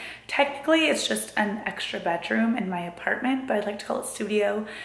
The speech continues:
'cause it's just a little bit fancier and has a nicer ring to it.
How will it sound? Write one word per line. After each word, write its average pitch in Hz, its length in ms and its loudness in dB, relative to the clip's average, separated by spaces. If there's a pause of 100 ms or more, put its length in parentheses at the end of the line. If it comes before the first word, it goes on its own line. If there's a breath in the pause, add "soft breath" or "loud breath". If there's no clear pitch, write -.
(160 loud breath)
'cause - 120 -12
it's 214 180 -2
just - 540 -4
a - 20 -10
little 202 180 -6
bit - 140 -4
fancier 208 460 -4
and 196 100 -6
has 190 320 -6
a 214 60 -6
nicer 185 340 -6
ring 208 240 2
to 233 200 4
it. 285 220 4